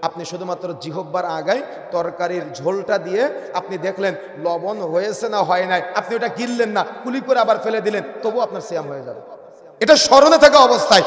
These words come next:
তার মানে আপনার স্মরণে আছে। যারা মা বোনেরা কথাগুলো শুনছেন, আপনার স্মরণে আছে যে আপনি সিয়াম পালন করতেছেন, তরকারির ঝোলটা চেখে দেখা দরকার, লবণ হয়েছে কি হয় নাই। তখন আপনি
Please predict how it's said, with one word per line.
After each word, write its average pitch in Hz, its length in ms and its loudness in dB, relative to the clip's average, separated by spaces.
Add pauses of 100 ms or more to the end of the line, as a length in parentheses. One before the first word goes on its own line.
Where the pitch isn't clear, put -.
(240)
তার 240 100 6
মানে 285 160 8
আপনার 262 340 8
স্মরণে 285 400 12
আছে। 254 220 8
যারা 240 180 8
মা 226 160 6
বোনেরা 226 260 4
কথাগুলো 202 380 0
শুনছেন, 202 380 -4 (280)
আপনার 208 240 -2
স্মরণে 202 420 0
আছে 202 220 -4
যে 214 80 -2
আপনি 196 200 -6
সিয়াম 185 300 -6
পালন 180 200 -4
করতেছেন, 175 420 -6 (260)
তরকারির 185 520 0
ঝোলটা 170 300 -4
চেখে 196 240 -6
দেখা 185 240 -4
দরকার, 170 260 -4
লবণ 156 360 -4
হয়েছে 175 480 -6
কি 214 160 -6
হয় 180 280 -2
নাই। 180 300 0 (260)
তখন 220 240 -2
আপনি 208 360 0